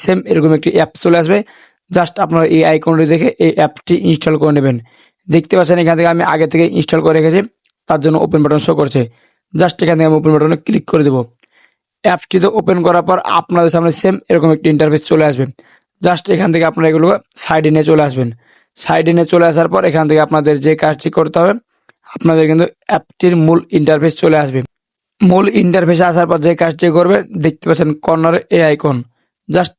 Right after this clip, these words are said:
এই আইকনটি থেকে ট্যাপ করে দিবেন। এই আইকনটিতে ট্যাপ করে দেওয়ার পর এখান থেকে আপনাদের ইমেজ সিলেক্ট করতে হবে। So, আপনারা যেহেতু আপনাদের ইমেজের উপর স্টাইলিশ টেক্সট লিখবেন, তার জন্য এখান থেকে একটা ইমেজ নিয়ে আসতে হবে। So, ইমেজ নিয়ে আসার জন্য যে কাজটি করবেন, দেখতে পাচ্ছেন from image,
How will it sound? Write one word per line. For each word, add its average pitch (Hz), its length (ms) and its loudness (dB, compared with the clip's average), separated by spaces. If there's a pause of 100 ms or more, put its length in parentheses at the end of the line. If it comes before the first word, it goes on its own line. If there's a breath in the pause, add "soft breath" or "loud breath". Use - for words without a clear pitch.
এই 170 100 4
আইকনটি 160 360 0
থেকে 165 120 0 (200)
ট্যাপ 165 140 0 (120)
করে 156 180 2
দিবেন। 131 200 0 (640)
এই 180 80 4 (140)
আইকনটিতে 170 560 0
ট্যাপ 170 140 0 (100)
করে 175 140 2
দেওয়ার 175 180 0
পর 196 80 0 (100)
এখান 170 220 0
থেকে 160 180 0
আপনাদের 175 280 -2 (220)
ইমেজ 180 300 2
সিলেক্ট 170 280 -2
করতে 156 220 -2
হবে। 127 160 -2 (460 soft breath)
So, - 60 -4 (120)
আপনারা 175 360 0
যেহেতু 170 220 2 (140)
আপনাদের 156 320 0 (160)
ইমেজের 170 340 2
উপর 151 120 0 (260)
স্টাইলিশ 165 360 0 (120)
টেক্সট 165 260 -2
লিখবেন, 175 260 0 (400 soft breath)
তার 156 180 -2
জন্য 160 180 2
এখান 160 120 2
থেকে 160 100 0
একটা 170 100 -4 (120)
ইমেজ 170 280 2
নিয়ে 156 140 2
আসতে - 200 -8
হবে। 135 120 0 (380 loud breath)
So, - 60 -20 (100)
ইমেজ 175 280 2
নিয়ে 175 120 2
আসার 156 140 -4
জন্য 170 200 2
যে 170 120 2
কাজটি 165 280 -2
করবেন, 185 300 2
দেখতে 156 180 -6
পাচ্ছেন 170 200 -2 (140)
from 170 200 0 (160)
image, 147 240 2